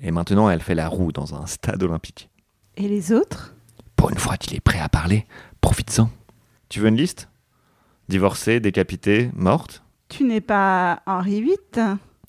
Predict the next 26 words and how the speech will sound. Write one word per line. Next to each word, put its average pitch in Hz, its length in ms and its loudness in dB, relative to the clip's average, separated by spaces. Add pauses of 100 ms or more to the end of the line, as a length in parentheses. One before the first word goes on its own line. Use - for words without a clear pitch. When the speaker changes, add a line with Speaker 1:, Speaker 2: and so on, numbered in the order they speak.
(200)
Speaker 1:
Je - 120 -10
n'ai 131 120 4
eu 143 80 8
de 120 120 8
relation 107 420 6
à 113 40 4
long 101 100 4
terme 127 280 0
qu'avec 107 260 0
quatre - 180 -6
femmes, 73 220 -4 (300)
à - 100 -10
part 82 240 -2
Elena. 82 280 -2 (520)
Speaker 2:
Elena ? 214 460 2 (500)
Speaker 1:
missus 73 420 -2
Robinson. 73 460 -2 (580)
Il 87 120 2
esquisse - 380 0
son 78 140 -2
sourire 78 340 -2
secret. - 400 -8 (420)
Elena, 76 580 0 (500)
bordel - 380 -2
de - 80 -4
merde. - 320 -8